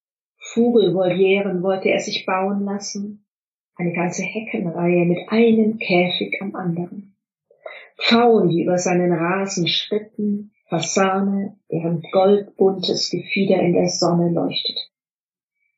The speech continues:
Die Blutenburg vor den Toren Münchens wäre ihm gerade recht.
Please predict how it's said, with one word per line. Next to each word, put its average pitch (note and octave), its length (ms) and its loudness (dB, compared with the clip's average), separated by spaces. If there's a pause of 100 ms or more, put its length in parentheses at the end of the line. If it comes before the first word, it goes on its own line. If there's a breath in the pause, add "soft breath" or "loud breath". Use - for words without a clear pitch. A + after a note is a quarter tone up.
(640)
Die A3 120 0
Blutenburg G#3 920 4
vor G3 120 0
den F3 200 0
Toren G3 380 2
Münchens G#3 600 2
wäre G3+ 240 2
ihm A3+ 160 4
gerade F#3+ 580 0
recht. - 360 -8